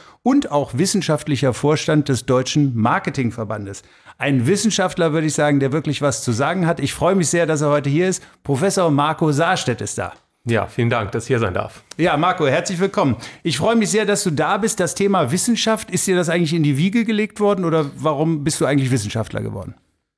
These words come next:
Speaker 2: Ja, das ist eine gute Frage. Also so richtig in die Wiege gelegt, äh, worden ist es mir,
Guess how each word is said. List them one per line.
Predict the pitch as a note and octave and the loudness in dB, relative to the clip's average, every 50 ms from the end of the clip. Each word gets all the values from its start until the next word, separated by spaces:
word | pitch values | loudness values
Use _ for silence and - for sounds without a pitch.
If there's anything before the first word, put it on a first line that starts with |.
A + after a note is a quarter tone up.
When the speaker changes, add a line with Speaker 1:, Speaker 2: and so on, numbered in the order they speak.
| _ | _
Speaker 2:
Ja, | - G#2+ G#2+ A2 A#2 | -4 -2 0 2 2
das | A#2+ B2 A#2+ | 0 0 0
ist | D#3 C3+ C3 A#2 G2+ G#2+ A#2 | 0 0 0 0 0 0 0
eine | C3 B2 A#2 | 2 2 2
gute | E3+ E3+ - - - | 0 0 -2 -2 -4
Frage. | - - - A2+ B2 C#3 A#2+ A2 G#2+ A#2 | -4 -2 0 0 2 2 2 2 2 2
Also | A#2+ A#2 C3 | 2 0 0
so | A#2 A#2 | 0 2
richtig | B2 C#3+ D3 - D3 C3 B2+ | 2 0 0 0 -2 0 2
in | B2 | 2
die | A#2 A2 | 2 2
Wiege | A2+ C3+ D3+ D3+ C#3+ | 0 0 0 -2 -2
gelegt, | C#3 C#3 B2+ C3 C#3 C3+ - - - | -2 0 0 0 -2 -2 -4 -6 -2
äh, | D3 C#3 C3+ B2 A#2+ | 2 2 4 4 4
worden | A#2 B2 C3+ C#3 | 4 2 2 2
ist | C#3+ B2+ B2 | 2 0 -2
es | B2 - - | -4 -4 -2
mir, | B2+ B2 B2+ B2 B2+ B2+ B2+ B2+ B2+ B2+ | 0 2 4 4 6 6 6 4 2 0